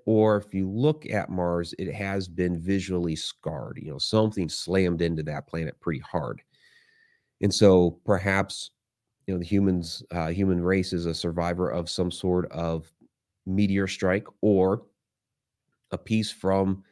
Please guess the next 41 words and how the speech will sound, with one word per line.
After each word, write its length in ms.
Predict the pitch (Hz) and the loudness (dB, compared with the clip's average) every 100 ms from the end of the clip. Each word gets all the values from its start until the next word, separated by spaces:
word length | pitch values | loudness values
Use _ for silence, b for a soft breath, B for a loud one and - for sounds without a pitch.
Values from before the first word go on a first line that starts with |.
| b | b
the 80 | - | -10
planet 420 | - - 104 101 | -4 2 4 2
that 120 | 87 90 | 2 -2
was 120 | 90 | -2
between 440 | 90 - 127 117 | -8 0 2 2
Mars 360 | 90 85 87 82 | 0 -2 -2 -4
and 100 | 82 | -6
Jupiter, 400 | 85 82 71 71 | -6 -6 -8 -8
you 100 | 69 | -10
know, 60 | |
what's 260 | 71 78 - | -10 -10 -6
now 220 | 87 85 | -2 -2
the 160 | 82 - | -2 -4
asteroid 500 | 95 101 - 80 76 | -6 -4 -4 -4 -4
belt. 240 | 73 69 b b b _ | -6 -8 b b b _
Part 160 | 95 92 | -2 0
of 80 | 87 | 2
that 340 | 107 87 - _ _ _ _ | 2 2 -2 _ _ _ _
could 100 | - | -4
have 80 | 90 | -4
slammed 380 | - 87 85 80 | -2 -2 -2 -4
into 260 | 80 78 | -6 -6
Mars. 320 | 80 80 71 - | -6 -6 -8 -12
Maybe 160 | 76 | -10
we 60 | 80 | -6
were 100 | 85 | -4
on 100 | 90 | -2
two 160 | - | -2
planets 360 | 107 107 107 104 | 0 0 0 -2
at 80 | - | -10
the 60 | |
same 240 | - 113 101 | -6 -4 -2
time. 340 | - 104 60 - _ _ - | -4 -4 -8 -16 _ _ -12
I 40 | |
don't 100 | 78 | -8
know. 160 | 82 - _ _ _ _ B B B B _ | -8 -10 _ _ _ _ B B B B _
Um, 380 | 80 76 69 62 - _ _ _ _ _ _ _ _ _ | -8 -6 -6 -10 -16 _ _ _ _ _ _ _ _ _
but 560 | 90 117 110 101 - _ _ | 4 8 8 6 0 _ _
this 220 | 117 117 | 0 4
idea 640 | 120 107 92 104 101 98 | 6 6 4 4 6 4
that, 460 | 85 90 92 90 - | 2 -2 -2 -2 -8